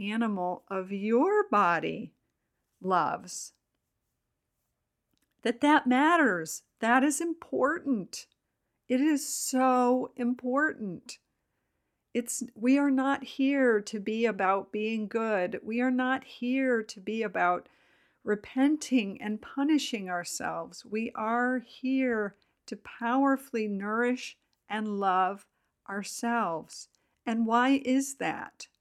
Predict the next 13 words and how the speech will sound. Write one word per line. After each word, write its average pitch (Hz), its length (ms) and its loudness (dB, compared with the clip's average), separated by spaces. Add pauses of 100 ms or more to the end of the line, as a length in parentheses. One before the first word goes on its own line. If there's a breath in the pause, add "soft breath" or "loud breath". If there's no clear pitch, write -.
(760)
Because 240 320 -2
we're 247 260 0
also 254 520 0
here 262 720 2 (520 soft breath)
to, 247 580 0 (100)
to 226 320 -6
give 233 680 2
and 208 180 -6
to 214 100 -6
serve 240 600 2
and 202 200 -6
to 214 120 -8
be 220 480 -4